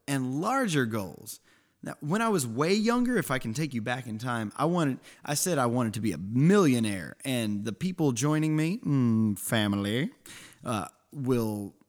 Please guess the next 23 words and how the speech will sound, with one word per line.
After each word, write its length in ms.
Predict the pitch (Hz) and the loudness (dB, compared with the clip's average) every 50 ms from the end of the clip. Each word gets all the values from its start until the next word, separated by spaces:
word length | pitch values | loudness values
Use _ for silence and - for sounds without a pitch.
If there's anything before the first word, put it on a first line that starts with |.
| _ - 139 | _ -6 0
be 220 | 123 135 135 127 | 2 4 4 4
able 260 | 120 117 107 113 110 98 | 2 2 0 -2 -2 -2
to 460 | - - 120 107 98 98 95 92 90 | -2 -2 0 0 0 0 -2 -4 -6
confirm 640 | - - 85 95 - - 147 160 160 139 113 107 98 | -8 -8 -8 -8 -6 -2 0 2 4 4 2 2 0
this. 460 | 95 92 98 113 117 - - - - - - - - - _ _ _ _ _ - | -2 -4 -4 -4 -4 -4 -6 -8 -10 -16 -20 -20 -20 -20 _ _ _ _ _ 0
I 100 | 120 143 | 2 2
wanted 340 | 160 180 208 202 185 160 131 | 4 4 4 2 2 2 2
to 140 | - 151 131 | 2 0 0
be 460 | 120 123 127 123 117 113 110 110 - - _ - | 2 2 2 2 2 2 0 -2 -4 -6 _ -4
a 460 | 120 113 107 101 98 90 85 71 - _ _ - | -2 -2 -2 -2 -4 -6 -8 -10 -14 _ _ -2
multimillionaire 1200 | 127 127 147 180 180 - 190 170 139 139 147 151 143 131 117 113 107 101 95 90 85 80 78 - - - | 0 0 2 2 0 0 0 2 4 4 4 4 4 4 2 0 0 -2 -4 -6 -8 -10 -12 -14 -10 -6
and 420 | 110 110 101 95 95 92 87 104 - - _ _ | -6 -4 -4 -4 -4 -6 -8 -12 -14 -20 _ _
live 320 | - 127 123 151 196 190 151 | -6 -2 0 0 2 2 2
in 80 | 139 | 2
a 80 | 113 107 | 2 0
giant 720 | 101 98 104 113 117 151 202 208 214 220 220 202 170 - | -2 -2 -2 0 2 4 4 4 4 4 4 2 0 0
mansion. 680 | 147 147 160 156 139 120 107 - 110 90 71 58 - - _ _ _ _ - | 2 2 2 2 2 0 -2 -2 -4 -6 -10 -14 -18 -20 _ _ _ _ -8
But 100 | - 160 | -4 0
those 240 | 196 247 269 262 226 | 2 4 4 4 2
were 100 | 233 196 | 0 -2
childish 540 | - - 147 117 113 113 107 104 101 92 - | 0 0 0 0 0 0 -2 -4 -6 -8 -8
dreams, 640 | 123 104 95 95 95 101 113 120 117 - - - _ - - - - _ _ _ - | -6 -6 -4 -2 -2 -2 -2 -2 -2 -4 -8 -12 _ -20 -20 -20 -20 _ _ _ -4
obviously. 840 | - 123 120 104 110 101 95 95 - - 92 92 92 98 120 131 | -2 -2 -2 0 -2 -2 -2 -2 -4 -6 -6 -6 -8 -8 -8 -10